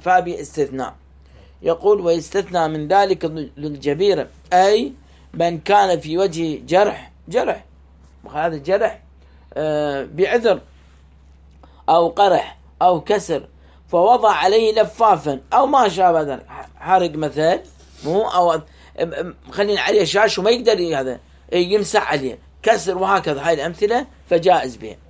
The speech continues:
هنا استثناء، يعني يجوز أن تتوضأ بالجبيرة، فإنه، <clears throat> فإنه يكفي المسح على الجبيرة عوضا عن من؟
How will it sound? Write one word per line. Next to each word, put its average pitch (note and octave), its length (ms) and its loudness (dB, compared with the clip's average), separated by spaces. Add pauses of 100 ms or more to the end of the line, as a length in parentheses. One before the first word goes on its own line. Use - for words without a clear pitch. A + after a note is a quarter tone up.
(260)
هنا F#3 340 0
استثناء، E3+ 600 -4
يعني E3 280 -2
يجوز D#3+ 480 -2
أن G#3 220 -4
تتوضأ G#3 680 -2 (300)
بالجبيرة، C3+ 640 -2 (600)
فإنه، F3 800 -2 (400)
<clears throat> E3+ 120 -8 (3000)
فإنه F#3 420 0
يكفي F#3+ 480 0
المسح G#3+ 440 -4
على E3+ 120 -2
الجبيرة E3+ 680 0
عوضا B3+ 400 2
عن A#3 180 -2
من؟ G3 180 -2